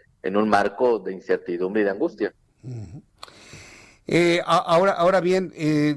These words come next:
Speaker 2: yo creo que esto tiene que aplicarse para todos los, eh, para todas las acciones políticas y sociales en esta entidad y en otros lugares, ¿no, senador?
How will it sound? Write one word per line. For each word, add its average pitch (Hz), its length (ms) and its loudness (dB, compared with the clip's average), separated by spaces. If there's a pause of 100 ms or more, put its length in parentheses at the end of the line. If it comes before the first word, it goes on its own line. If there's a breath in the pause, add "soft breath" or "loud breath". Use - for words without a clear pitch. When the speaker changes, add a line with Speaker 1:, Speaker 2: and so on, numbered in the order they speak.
Speaker 2:
yo 190 120 0
creo 214 140 -8
que 233 80 0
esto 202 160 0
tiene 190 200 2
que - 80 -2
aplicarse 170 520 -2
para 135 280 0
todos 160 300 0
los, 135 260 -2
eh, 110 300 -2
para 120 140 -4
todas 170 220 2
las 147 140 0
acciones 151 460 0
políticas 139 600 -4
y 113 60 -6
sociales 135 720 -2
en 123 160 -4
esta 151 200 0
entidad 135 300 2
y 135 100 -2
en 127 100 -2
otros 135 300 -4
lugares, 123 420 -2
¿no, 127 200 -6
senador? 143 420 -2